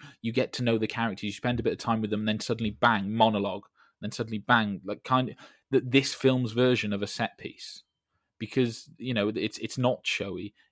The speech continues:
It just spends time with these two people. And yeah, the fact that it's kind of based on a real incident says something ab-, about Richard Linklater, doesn't it? That he, um, it, the, it has its basis in, in a meeting that he had in a Philadelphia toy shop, and he spent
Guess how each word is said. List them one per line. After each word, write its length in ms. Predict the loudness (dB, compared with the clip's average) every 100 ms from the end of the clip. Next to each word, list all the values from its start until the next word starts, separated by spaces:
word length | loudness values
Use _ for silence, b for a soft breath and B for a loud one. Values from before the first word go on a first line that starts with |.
| -8
It 200 | -8 -4
just 280 | -4 -2 -4
spends 420 | -6 -4 -4 -8
time 440 | -10 -2 0 0
with 120 | -4 -6
these 220 | -8 -8
two 200 | -12 -10
people. 480 | -6 -8 -8 -12 _ b b b b
And 440 | 0 0 0 -4 -8 _ b b b b _ _ 0
yeah, 260 | 2 4
the 100 | 2
fact 260 | 2 2 4
that 100 | 4
it's 220 | 2 0
kind 360 | 0 2 4 2
of 140 | 0
based 280 | -2 -2 -4
on 100 | -4
a 60 |
real 240 | -2 0 0
incident 640 | -2 -4 -10 -12 -14 -14 -4 4
says 180 | 6
something 340 | 8 6 6 2
ab-, 200 | 2 0
about 300 | 4 4 6
Richard 280 | 2 0 0
Linklater, 480 | 0 0 -4 -4 -2
doesn't 280 | -2 -2
it? 140 | -6 -2
That 160 | -4
he, 320 | -2 -2 0 0
um, 440 | 0 -4 -6 -8 _ _ _ -4
it, 300 | -4 -4 -4
the, 180 | -4 -4 -10
it 80 | -4
has 200 | 0 2
its 100 | 0
basis 640 | -2 2 2 0 -6 -6 -6
in, 300 | -6 -4 -4
in 120 | -4
a 40 |
meeting 460 | -2 -4 -4 -6 -2
that 120 | -2
he 160 | -2 -2
had 220 | -2 -4
in 80 | -4
a 40 |
Philadelphia 600 | -2 -2 0 0 -2 -6
toy 220 | -2 -2
shop, 220 | -2 -8 -10
and 80 | -10
he 60 |
spent 260 | -6 -4 -6